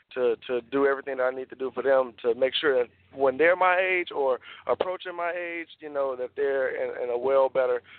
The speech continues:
position than I am. E-, that's what keeps me going every day, from waking up, going to work,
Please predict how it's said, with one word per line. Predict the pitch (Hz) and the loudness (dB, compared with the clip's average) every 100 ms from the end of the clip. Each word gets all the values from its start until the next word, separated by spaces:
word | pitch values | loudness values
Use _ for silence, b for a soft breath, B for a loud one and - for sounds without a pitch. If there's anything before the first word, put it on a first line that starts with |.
| B | B
position | 139 131 135 127 | -6 -2 -2 -2
than | 120 120 | -4 0
I | 117 | 0
am. | 113 107 107 | 0 -4 -4
E-, | 123 120 120 | 0 0 2
that's | 123 127 | 0 0
what | 123 123 | -2 -2
keeps | 135 127 | -4 -8
me | 127 | -8
going | 127 123 123 | 0 2 4
every | 131 131 | 2 2
day, | 143 139 120 b b b - | 2 2 0 b b b -2
from | 120 113 | 0 2
waking | 131 151 156 | 2 2 2
up, | 160 147 | 0 0
going | 151 147 | -2 -2
to | 147 | 2
work, | 170 180 | 2 0